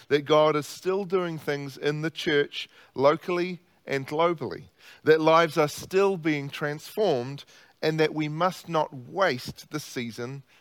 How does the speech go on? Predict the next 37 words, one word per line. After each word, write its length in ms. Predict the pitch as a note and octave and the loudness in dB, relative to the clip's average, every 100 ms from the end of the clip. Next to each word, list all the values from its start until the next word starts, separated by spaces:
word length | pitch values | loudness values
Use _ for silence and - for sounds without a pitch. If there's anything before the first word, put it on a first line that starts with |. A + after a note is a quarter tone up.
| _ _ | _ _
that 180 | A#2 - | -4 -4
we 140 | C#3 | -4
are 80 | D#3 | -4
in. 320 | - A3 G2+ - _ _ _ _ _ _ _ _ _ _ | -2 -4 -6 -16 _ _ _ _ _ _ _ _ _ _
And 140 | D3+ | -10
Carl 240 | - G#3 A#3+ | 2 4 4
began 420 | G#3+ E3+ G#3 A#3 | 2 2 2 2
his 220 | F#3+ D#3 | 0 -4
message 380 | D#3+ E3 F3+ E3+ | -4 -4 -6 0
by 100 | G3 | 0
talking 600 | F#3+ A#3 A#3+ - A#2+ D#3 | 2 -2 -4 -4 -10 -6
about 420 | - D#3 E3 - E3 | -2 2 2 2 2
roller 320 | G#3+ A#3 A#3 | 4 4 2
coasters. 760 | - D3 B2 - F#2+ - - _ _ _ - - - | 0 -4 -4 -8 -14 -14 -20 _ _ _ -20 -20 -6
And 100 | D3 | -2
he 80 | A3 | 0
was 160 | A#3 | 0
saying 300 | - A3 G#3+ | -2 0 0
that 120 | G#3 G#3 | 2 2
life 360 | F#3+ G#3 G#3 | 6 6 4
has 240 | F#3+ G#3+ F#3 | 0 -2 0
been 420 | A3+ B3+ F3 A2+ - - | 0 0 -2 -6 -12 0
a 100 | D#3+ | 2
bit 200 | D#3+ D3 | 4 4
of 100 | D#3+ | 6
a 80 | G3+ | 4
roller 340 | G#3 A#3+ B3 | 6 6 6
coaster 480 | A#3+ D3+ C3+ - E3 | 2 2 0 2 2
over 240 | E3 D3 F#3 | 4 2 2
the 120 | F#3+ | 2
last 360 | C#3+ B2+ - | 4 2 0
couple 300 | - A#2 C#3 | -6 -6 -4
of 80 | D3 | -6
years, 460 | F#3+ A#3 F3+ A2 C3 | -4 -2 -2 -4 -6
and 160 | E3+ | -2
that 120 | F3+ F3+ | -2 -2
maybe 560 | E3+ G3+ A3+ A3 G#3+ | 0 0 0 -2 -6